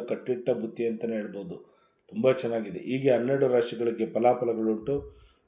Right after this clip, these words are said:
ಜಗನ್ಮಾತೆ ಸ್ವರೂಪಿಣಿಯಾಗಿರ್ತಕ್ಕಂಥ ರೇಣುಕ ಯಲ್ಲಮ್ಮ ಹಾಗೂ ಮಲೈ ಮಹದೇಶ್ವರ ಸ್ವಾಮಿ ನಿಮ್ಮ ಜೀವನದಲ್ಲಿ ಸುಖ, ಶಾಂತಿ, ನೆಮ್ಮದಿ, ಆರೋಗ್ಯ, ಭಾಗ್ಯ ಎಲ್ಲವನ್ನು ಕೊಟ್ಟು ಕಾಪಾಡಿ.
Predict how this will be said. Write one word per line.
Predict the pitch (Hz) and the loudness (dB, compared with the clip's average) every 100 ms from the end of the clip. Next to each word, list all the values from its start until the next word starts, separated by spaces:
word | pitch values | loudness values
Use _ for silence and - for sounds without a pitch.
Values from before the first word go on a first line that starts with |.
| - | -2
ಜಗನ್ಮಾತೆ | 117 131 135 123 120 | 2 2 4 2 2
ಸ್ವರೂಪಿಣಿಯಾಗಿರ್ತಕ್ಕಂಥ | 113 120 113 117 117 110 110 107 107 - | -2 -2 -2 -4 -2 -2 -4 -4 -6 -4
ರೇಣುಕ | 107 117 120 120 | 0 2 2 2
ಯಲ್ಲಮ್ಮ | 120 113 117 131 139 - _ _ | 4 4 2 -2 -4 -10 _ _
ಹಾಗೂ | 107 113 113 | -2 0 2
ಮಲೈ | 113 120 | 4 4
ಮಹದೇಶ್ವರ | 117 110 123 139 - 131 123 | 4 2 4 4 2 0 0
ಸ್ವಾಮಿ | 120 113 117 107 - _ _ 110 | 0 -2 -2 -8 -12 _ _ -4
ನಿಮ್ಮ | 117 | -2
ಜೀವನದಲ್ಲಿ | 110 117 135 127 120 113 110 | 0 2 2 2 0 0 -2
ಸುಖ, | - 120 135 120 | -4 0 2 2
ಶಾಂತಿ, | 120 110 113 | 0 -4 -4
ನೆಮ್ಮದಿ, | 113 120 117 | -2 0 2
ಆರೋಗ್ಯ, | 113 117 120 117 | 4 4 2 0
ಭಾಗ್ಯ | 110 107 110 | -2 0 -2
ಎಲ್ಲವನ್ನು | 110 113 113 | 0 0 0
ಕೊಟ್ಟು | 107 110 - | -4 -6 -4
ಕಾಪಾಡಿ. | 98 - - 113 127 | -6 -4 -6 -6 -8